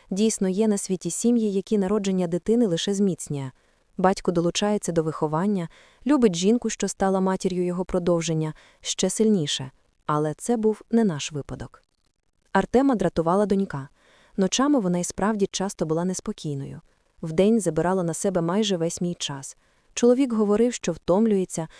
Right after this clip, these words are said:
хоча зовсім не допомагав мені. Він малодушно втікав у боулінг із друзями, часто затримувався там допізна. Будь-які прохання в чомусь допомогти, хоча б посидіти з донькою,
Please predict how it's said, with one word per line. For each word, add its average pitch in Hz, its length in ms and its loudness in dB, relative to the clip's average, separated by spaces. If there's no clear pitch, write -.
хоча 214 280 2
зовсім 220 360 4
не 185 80 2
допомагав 190 600 0
мені. 165 320 -2
Він 190 220 4
малодушно 180 500 2
втікав 202 480 -4
у 180 80 -2
боулінг 226 420 4
із 202 180 0
друзями, 175 480 2
часто - 280 0
затримувався 175 640 2
там 175 220 -2
допізна. 156 540 -4
Будь-які 190 420 4
прохання 196 480 0
в - 40 -12
чомусь 196 320 0
допомогти, 170 600 -2
хоча 262 280 2
б - 80 -14
посидіти 247 500 0
з 202 40 0
донькою, 208 540 2